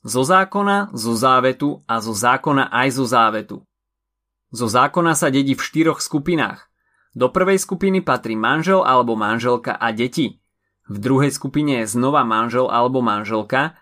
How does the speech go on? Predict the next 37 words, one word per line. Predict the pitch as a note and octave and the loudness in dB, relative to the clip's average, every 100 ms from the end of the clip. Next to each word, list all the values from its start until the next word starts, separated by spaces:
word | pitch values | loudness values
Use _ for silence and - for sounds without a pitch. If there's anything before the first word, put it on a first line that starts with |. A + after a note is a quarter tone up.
| _ | _
rodičia | - C3+ F3 F#3+ D#3 B2 | -4 0 0 0 -2 0
poručiteľa | A#2+ B2 A#2 C#3+ D#3+ E3 D#3+ | -2 -4 -6 -4 0 0 -2
a | - - | -6 -6
tí, | C#3 C#3 | -2 -2
ktorí | - C3 C3 | 0 -2 -2
s | - | -2
ním | A#2 A2 | -2 0
minimálne | C3 F#3+ G3+ G3 F3+ C3 | 2 2 4 2 2 0
rok | C#3 - | 0 -2
pred | B2+ A#2+ | -4 -4
smrťou | C#3 C3+ C3+ A#2+ | -4 -2 0 0
žili | A2 B2+ A2 | 0 -2 -4
v | |
spoločnej | - A#2+ B2 A#2+ C3+ A2+ | -4 0 0 0 -2 0
domácnosti | A#2 C#3 C#3 D#3+ D#3+ - E3 | 0 0 -2 -2 -4 -4 -6
a | G#2 G2 | -4 -4
podielali | A#2+ A#2 B2+ C3 B2+ A#2+ | -2 0 2 4 2 0
sa | B2+ | -2
na | A2+ G#2 | -2 -2
jeho | G2+ | -4
starostlivosti. | G#2 - G#2+ C3 - B2 A2 G#2 - - _ _ _ _ _ _ | -6 -2 -2 -2 -2 -2 -2 -4 -12 -14 _ _ _ _ _ _
V | _ - | _ -6
tretej | D#3 G3 B3 | -2 0 2
skupine | A#3+ D3 C3 A#2+ G#2 | 0 -2 0 0 0
dedia | A2+ A2+ A2+ | 0 0 0
súrodenci | - C#3 F#3 F#3 F#3+ G3 G3 | 0 2 2 2 0 0 -2
a | - A2+ | -4 -4
znova | A#2 F3 G3+ - | 0 2 2 0
tí, | D#3+ E3 | -2 -2
ktorí | F#3 E3+ C#3+ | -2 0 0
žili | D#3 | -2
s | C#3+ | -2
poručiteľom | - B2 C3 C#3+ C#3 C#3+ B2 | 0 0 0 -6 -2 0 0
v | - | -4
spoločnej | - B2+ C3+ D#3 C3+ | 0 0 0 0 0
domácnosti | A2+ A#2 A#2+ - A#2 - | 0 0 -2 -2 -4 -2
minimálne | A2+ A#2+ D3 D3+ D3 | 0 2 2 2 2